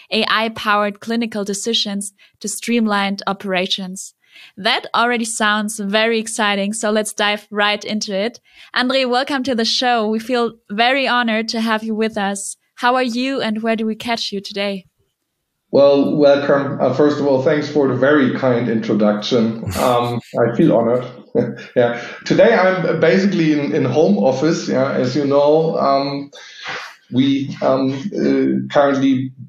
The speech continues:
Speaker 2: whenever possible, uh, try to work from home. Yeah.
Speaker 3: Mm.
Speaker 2: So,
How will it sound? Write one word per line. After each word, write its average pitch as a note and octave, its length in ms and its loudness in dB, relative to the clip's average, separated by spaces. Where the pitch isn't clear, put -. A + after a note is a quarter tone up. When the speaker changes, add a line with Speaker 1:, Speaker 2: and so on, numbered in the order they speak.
Speaker 2:
whenever C3 420 4
possible, A#2 800 0
uh, G#2+ 140 2
try B2+ 240 4
to B2+ 100 -2
work A#2 260 2
from A#2 140 0
home. A2+ 340 0
Yeah. G#2 220 -2
Speaker 3:
Mm. G2+ 320 -6
Speaker 2:
So, A2 460 2